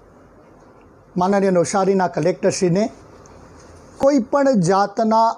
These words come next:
આધાર પુરાવા વિનાના આરોપો અને આક્ષેપો કરીને વિશ્વ હિન્દુ પરિષદ અને બજરંગ દળ જેવી મહાન સંસ્થાઓના લેટર પેડોનો એમના ઉપરીઓને જાણ કર્યા વિના માત્ર અંગત કારણસર ઉપયોગ કરી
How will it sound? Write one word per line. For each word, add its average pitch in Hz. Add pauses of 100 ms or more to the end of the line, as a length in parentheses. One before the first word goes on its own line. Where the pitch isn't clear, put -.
આધાર 170
પુરાવા 185
વિનાના 170 (840)
આરોપો 247
અને 233
આક્ષેપો 220
કરીને 202 (1300)
વિશ્વ 240
હિન્દુ 269
પરિષદ 240
અને 269
બજરંગ 202
દળ 269
જેવી 233
મહાન 226
સંસ્થાઓના 277 (680)
લેટર 233
પેડોનો 302 (520)
એમના 269
ઉપરીઓને 277
જાણ 214
કર્યા 247
વિના 226
માત્ર 220
અંગત 269
કારણસર 285
ઉપયોગ 262
કરી 160